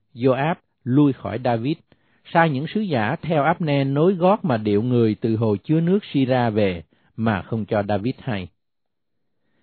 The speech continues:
Khi Abner trở về Hebron, Joab đem người riêng ra trong cửa thành, dường muốn nói việc kín cùng người. Ở đó, bèn đâm người trong bụng và giết đi, đặng báo thù huyết cho Asael, em của Joab.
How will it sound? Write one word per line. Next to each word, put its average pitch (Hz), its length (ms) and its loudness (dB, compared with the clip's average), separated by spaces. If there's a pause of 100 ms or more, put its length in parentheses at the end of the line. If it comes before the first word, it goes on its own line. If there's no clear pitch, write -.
(100)
Khi 147 260 -2
Abner 139 560 -2
trở 107 160 -2
về 110 320 0
Hebron, 120 480 2 (580)
Joab 156 440 4
đem 156 280 0
người 117 200 4
riêng 156 260 2
ra 143 280 2
trong 139 220 -6
cửa 110 200 0
thành, 95 340 -4 (400)
dường 120 380 4
muốn 147 200 0
nói 165 180 0
việc 113 260 -4
kín 160 220 -2
cùng 104 260 -2
người. 92 260 -4 (840)
Ở 107 220 -2
đó, 135 320 2 (200)
bèn 117 360 0
đâm 165 200 4
người 120 200 2
trong 143 220 -2
bụng 101 260 0
và 101 100 -2
giết 127 300 -4
đi, 127 240 0 (360)
đặng 101 300 -6
báo 160 180 2
thù 127 280 4
huyết 170 300 0
cho 143 140 0
Asael, 127 640 -2 (220)
em 117 260 -4
của - 140 -8
Joab. 110 440 -2